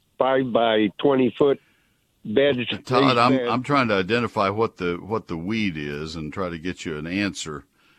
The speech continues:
Speaker 2: Uh, was
Speaker 1: I,
Speaker 2: it
Speaker 1: it's
Speaker 2: green?
Speaker 1: a
Speaker 2: Was it green during the winter, or was it brown?
Speaker 1: It was brown.
Speaker 2: All right.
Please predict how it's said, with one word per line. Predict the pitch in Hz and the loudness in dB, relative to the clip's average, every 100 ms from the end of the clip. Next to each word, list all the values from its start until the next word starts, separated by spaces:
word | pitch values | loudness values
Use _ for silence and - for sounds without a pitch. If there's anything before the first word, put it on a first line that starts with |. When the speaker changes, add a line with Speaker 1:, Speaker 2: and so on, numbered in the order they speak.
| _ _ _ - | _ _ _ -14
Speaker 2:
Uh, | 90 82 | -8 -6
was | 90 101 - | -4 -2 0
Speaker 1:
I, | |
Speaker 2:
it | 180 | 0
Speaker 1:
it's | 185 | 2
Speaker 2:
green? | 107 120 131 123 _ _ - | 2 2 0 -2 _ _ -4
Speaker 1:
a | |
Speaker 2:
Was | 107 107 | -2 -2
it | 120 95 | -4 -4
green | 92 123 131 120 | -2 0 2 2
during | 117 113 101 | 0 0 0
the | |
winter, | 95 113 131 143 | 0 -2 -4 -2
or | 101 | -2
was | 90 90 85 | -2 -4 -6
it | 82 | -8
brown? | 78 92 82 65 65 - _ _ _ _ _ _ _ _ _ _ - | -4 -2 -4 -6 -12 -16 _ _ _ _ _ _ _ _ _ _ 0
Speaker 1:
It | 165 | 4
was | 170 127 | 4 2
brown. | - 123 117 113 147 131 - - _ _ _ _ _ _ _ _ _ _ _ _ _ _ _ _ _ _ _ _ _ _ _ _ | 2 2 4 2 2 0 -6 -16 _ _ _ _ _ _ _ _ _ _ _ _ _ _ _ _ _ _ _ _ _ _ _ _
Speaker 2:
All | 69 | -14
right. | 65 78 92 | -10 -8 -10